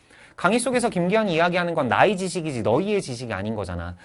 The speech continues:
나의 지식을 전달을 했다면 너희 것으로 만들기 위해서 복습하는 과정이 무조건적으로 필요할 수밖에 없다고. 그걸 하지 않고 기출생각집 사 점을 바로 풀려고 하니까 당연히 어려울 수밖에 없지. 근데 솔직히 생각해봐. 아이디어를 제대로 했다면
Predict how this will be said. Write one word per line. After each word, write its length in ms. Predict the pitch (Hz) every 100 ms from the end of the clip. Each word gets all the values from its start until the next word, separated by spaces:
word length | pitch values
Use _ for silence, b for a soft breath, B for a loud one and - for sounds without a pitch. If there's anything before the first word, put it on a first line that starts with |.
| B B
나의 240 | 147 208
지식을 340 | 196 170 185
전달을 440 | 175 143 151 170 175
했다면 340 | 190 180 147
너희 200 | 117 180
것으로 280 | - 196 165
만들기 420 | 107 127 156 135
위해서 360 | 110 110 190 226 B -
복습하는 600 | 170 170 269 - 233 220
과정이 300 | 151 277 277
무조건적으로 640 | 113 - - 269 196 156
필요할 240 | - 185 175
수밖에 300 | 143 113 98
없다고. 380 | - 92 80 - B B
그걸 320 | - 220 294 285
하지 320 | 277 262 240
않고 260 | 208 214
기출생각집 640 | - - 208 202 196 190 185
사 160 | -
점을 180 | 190 180 170
바로 240 | 156 170
풀려고 260 | 202 185 175
하니까 220 | 160 139
당연히 260 | - 202
어려울 240 | 170 143 165
수밖에 260 | 147 139 107
없지. 200 | - 104
근데 180 | 139
솔직히 300 | 147 233 -
생각해봐. 520 | 175 190 185 101 90 87 B B B
아이디어를 600 | 127 156 208 214 202 190
제대로 360 | - 143 160 165
했다면 560 | - - 104 117 107